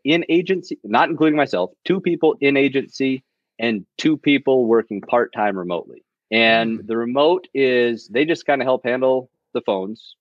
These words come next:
Speaker 1: and just kinda the incoming. And they do a lot more outbound though. Like, when we're all tied up, then they'll answer. But primarily it's the two people in office who are handling more of the, the service, 'cause we're still a very,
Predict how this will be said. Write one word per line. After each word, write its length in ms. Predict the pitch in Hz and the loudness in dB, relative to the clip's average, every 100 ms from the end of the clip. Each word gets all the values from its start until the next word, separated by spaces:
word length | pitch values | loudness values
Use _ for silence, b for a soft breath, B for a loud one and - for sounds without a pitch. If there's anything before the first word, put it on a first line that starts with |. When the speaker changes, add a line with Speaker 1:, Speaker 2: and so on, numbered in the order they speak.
| _ 90 | _ -8
Speaker 1:
and 500 | 98 98 98 95 90 | -4 -2 -2 -4 -6
just 200 | 95 - | -4 -2
kinda 160 | 98 | -2
the 80 | 90 | -2
incoming. 640 | 110 107 107 104 101 104 | -2 -2 0 0 0 0
And 160 | 95 90 | 0 2
they 80 | 107 | 2
do 200 | 107 117 | 4 4
a 40 | |
lot 240 | 98 113 120 | 4 2 0
more 200 | 107 - 120 | -2 -2 0
outbound 440 | 123 - 85 78 | 0 -2 -6 -6
though. 120 | - _ | -14 _
Like, 160 | 87 92 | -12 -6
when 100 | 104 | 0
we're 80 | 135 | 2
all 120 | 135 | 2
tied 240 | 127 123 113 | 4 2 2
up, 180 | 113 _ 87 | -2 _ -6
then 180 | 104 | -6
they'll 140 | 98 95 | -4 -4
answer. 320 | 87 85 80 | -6 -12 -18
But 200 | 80 85 _ _ _ _ | -16 -16 _ _ _ _
primarily 440 | 107 113 127 131 117 | 0 2 4 4 2
it's 180 | 113 - | -2 -8
the 100 | 92 | -8
two 240 | - 147 | -2 0
people 320 | 143 139 131 | 0 -2 -2
in 100 | 127 | 0
office 480 | 117 113 117 120 117 | 0 0 -2 -6 -6
who 180 | 120 110 | -4 0
are 260 | 104 98 - _ _ - | 0 -2 -8 _ _ -4
handling 460 | 120 117 113 107 | -2 0 -2 -2
more 340 | 104 110 110 - | -4 -4 -4 -6
of 340 | 101 101 92 87 | -6 -6 -6 -8
the, 340 | 92 92 90 | -6 -6 -6
the 80 | 92 | -4
service, 380 | - 107 120 - | 0 2 0 0
'cause 180 | 135 131 | 0 2
we're 140 | 233 | 0
still 260 | - 220 156 | 2 2 2
a 40 | |
very, 240 | 139 147 | 2 2